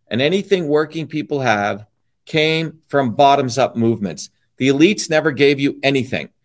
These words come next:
In fact, starting in the sixties and the seventies, the elites got even smarter. They said, "You know,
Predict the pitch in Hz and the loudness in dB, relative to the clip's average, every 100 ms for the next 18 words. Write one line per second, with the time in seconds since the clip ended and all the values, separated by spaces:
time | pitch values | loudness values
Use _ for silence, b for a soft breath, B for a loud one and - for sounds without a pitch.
0 | _ - 139 139 214 196 - - _ _ | _ -6 -2 4 6 6 4 -4 _ _
1 | _ _ _ - - 160 160 165 160 156 | _ _ _ -18 0 2 4 2 -2 -2
2 | 147 - _ - - 160 - 147 143 147 | -4 -8 _ -8 -4 -4 -2 -2 -2 -2
3 | 139 - 180 165 143 127 127 120 _ _ | -2 2 2 2 0 0 -2 -6 _ _
4 | _ - 139 143 156 165 - 147 135 - | _ -2 0 4 2 0 2 4 4 0
5 | - 143 139 139 165 165 180 139 76 - | -4 0 0 -2 -2 0 2 2 -2 -8
6 | _ _ _ 127 123 113 113 151 214 160 | _ _ _ -2 -2 -2 2 4 6 4
7 | 107 123 | 2 -2